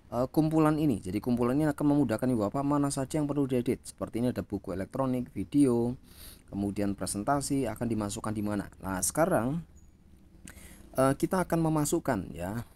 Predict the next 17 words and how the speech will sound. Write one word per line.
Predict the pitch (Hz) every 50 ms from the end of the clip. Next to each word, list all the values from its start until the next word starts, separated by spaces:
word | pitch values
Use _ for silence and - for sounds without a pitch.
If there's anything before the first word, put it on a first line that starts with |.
| - -
Contoh | - 95 101 107 123 131 123
di | 110
sini | 101 110 120 131 139
ada | 131 101 104 101 98 98 95 95 95 -
remedial | 107 107 104 104 101 98 - 107 104 104 98 98 98 98
pengayaan | - 101 95 95 98 107 113 117 76 92 104 107 107 104 104 98
begitu | 95 90 - 90 87 87
ya. | 95 104 117 123 123 123 - -
Misalnya | - - 98 95 98 110 113 104
ya, | 95 98 117 120 -
kita | - - - 95 92
lihat | 95 98 107 107 - - - - - - - - - - - - - -
klik | - 104 107 -
remedial, | - 107 104 101 104 104 - - 101 104 117 113
kita | - - - 107
salin | 98 - 98 95 98 110 120 123
remedialnya | 113 110 107 107 101 - 101 85 80 82 82 87 101 120 143 151 147 139